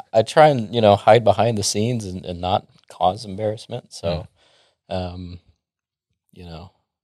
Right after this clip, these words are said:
Speaker 1: I, I can't think of, I'm sure Andy or, or someone could probably laugh about something I've done that's silly, crazy. I
Speaker 2: So
Speaker 1: know
Speaker 2: there,
Speaker 1: I've,
Speaker 2: there's
Speaker 1: I've
Speaker 2: never been a problem with you, uh,
Speaker 1: Actually, you know what?
Speaker 2: seemingly?
Speaker 1: I remember one.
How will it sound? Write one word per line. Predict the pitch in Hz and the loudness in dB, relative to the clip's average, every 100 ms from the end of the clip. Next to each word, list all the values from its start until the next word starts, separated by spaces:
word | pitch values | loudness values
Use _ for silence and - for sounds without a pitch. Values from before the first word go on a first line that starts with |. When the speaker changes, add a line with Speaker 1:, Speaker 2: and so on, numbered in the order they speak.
| _ _ - | _ _ -10
Speaker 1:
I, | 87 | -8
I | - | -8
can't | - 98 - | -10 -14 -12
think | 92 90 | -16 -16
of, | 90 85 | -12 -6
I'm | 98 | -6
sure | - - 95 | -4 0 2
Andy | 85 90 95 90 | 2 -2 -2 -2
or, | 87 76 | -2 -4
or | 85 | -8
someone | - 87 87 | -8 -8 -8
could | - 78 | -12 -6
probably | 90 90 | -2 0
laugh | 82 82 80 | 2 2 2
about | 87 85 | -8 -10
something | - 85 85 | -10 -12 -8
I've | 85 85 | -8 -6
done | 85 85 | -8 -8
that's | - - - _ | -10 -10 -10 _
silly, | - - 82 82 | -10 -8 -8 -12
crazy. | - 82 90 87 92 _ _ _ _ _ _ _ - | -8 -6 -6 -6 -10 _ _ _ _ _ _ _ 2
I | |
Speaker 2:
So | 95 | 8
Speaker 1:
know | 98 | 8
Speaker 2:
there, | 98 | 8
Speaker 1:
I've, | 95 104 | 2 2
Speaker 2:
there's | 98 | 2
Speaker 1:
I've | 95 | 4
Speaker 2:
never | 95 92 | 0 -2
been | 95 | -6
a | 90 | -4
problem | 95 92 90 | -2 -2 -4
with | 87 - | -8 -8
you, | 87 85 85 85 85 - | -4 -2 -2 -4 -6 -4
uh, | 80 78 76 76 - - - - | -2 0 0 -4 -8 -16 -10 2
Speaker 1:
Actually, | 120 - 117 | 2 4 4
you | |
know | 120 | 6
what? | 120 | 6
Speaker 2:
seemingly? | 101 101 110 | 4 -2 0
Speaker 1:
I | |
remember | 107 120 120 | 2 2 4
one. | 92 85 | 2 2